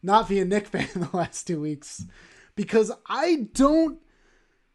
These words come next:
I don't know what the future is right now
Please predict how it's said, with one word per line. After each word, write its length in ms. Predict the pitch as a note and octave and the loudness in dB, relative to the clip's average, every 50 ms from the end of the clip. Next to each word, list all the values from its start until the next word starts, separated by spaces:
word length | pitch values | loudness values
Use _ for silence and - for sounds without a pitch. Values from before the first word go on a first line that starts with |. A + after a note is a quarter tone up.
| _ _ _ _ _ _ _ _ _ _ _ _ | _ _ _ _ _ _ _ _ _ _ _ _
I 220 | - G#3 C4+ E4 D#4 | -4 0 2 2 2
don't 380 | C4 - C4 C4+ C#4+ D4 A#3+ | 4 6 6 6 6 6 0
know 260 | G#3+ G#3 G#3 G#3+ A3 G#3+ | 0 2 2 4 4 2
what 400 | G3+ F3 D#3+ F3 F3+ F3 F3+ - | 0 -2 -2 -2 -2 -2 -4 -6
the 100 | F3 D#3+ | -10 -10
future 480 | - - D#3 E3 E3+ - - - F#3 | -8 -8 -6 -6 -6 -6 -6 -6 -6
is 180 | F#3 E3 C3+ C#3 | -6 -6 -6 -4
right 220 | D#3+ E3 E3+ F3 | -4 -4 -4 -6
now 400 | E3+ D#3+ D#3+ D#3+ D#3 D#3 D3+ - | -8 -10 -8 -8 -6 -8 -8 -10